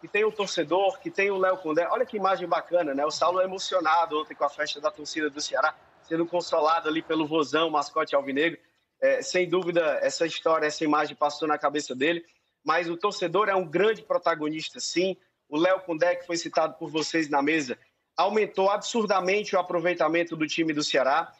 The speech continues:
Ele vai pro seu, caso conquiste, pro seu segundo acesso consecutivo, já foi campeão no ano passado pela Vitória, é, tinha batido na trave com o Sampaio Corrêa em anos anteriores, é um técnico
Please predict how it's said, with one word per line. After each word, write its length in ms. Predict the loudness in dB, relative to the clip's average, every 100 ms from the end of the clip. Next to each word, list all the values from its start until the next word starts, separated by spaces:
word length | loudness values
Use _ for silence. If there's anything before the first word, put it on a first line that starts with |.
| _ _
Ele 160 | -2 0
vai 240 | 2 0
pro 140 | -2
seu, 480 | -8 0 0 0 -4 _
caso 300 | 0 0 -2
conquiste, 520 | -4 -6 -2 -4 -4
pro 140 | -6 -4
seu 180 | -2
segundo 440 | -2 -2 -2 0 0
acesso 440 | 0 0 -2 -2
consecutivo, 680 | -10 -10 -6 -8 -6 -2 -2
já 160 | 0 -2
foi 140 | -2
campeão 400 | -6 -6 0 0
no 80 | 2
ano 140 | -2 -2
passado 400 | -2 2 0 0
pela 240 | 0 0
Vitória, 500 | -2 0 2 2 0 -6 _ _ _
é, 140 | -2 0
tinha 240 | 2 2
batido 420 | 2 0 -2 -2
na 160 | 0 0
trave 360 | 2 0 0
com 100 | -2
o 60 | -2
Sampaio 420 | 0 0 2 0
Corrêa 420 | -2 -6 0 0
em 100 | 2
anos 220 | 0 -2 -2
anteriores, 680 | 0 0 4 4 4 2 0
é 60 |
um 80 | 0
técnico 500 | 2 0 0 -10 -12